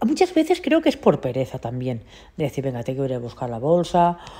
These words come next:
o muchas veces cuando voy a hacerlo en un recipiente, digo, "Pa-, luego voy a en-, ensuciar también un recipiente",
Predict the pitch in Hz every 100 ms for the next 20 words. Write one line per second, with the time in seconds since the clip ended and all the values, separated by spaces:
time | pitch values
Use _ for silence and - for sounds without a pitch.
0 | - - - 180 - 208 220 269 262 254
1 | 175 175 151 135 196 247 285 208 147 156
2 | 165 165 151 143 139 147 - 143 220 233
3 | 247 151 120 - 113 127 139 151 220 185
4 | 127 - 175 147 143 - 131 - 127 123
5 | 120 120 117 135 196 240 180 120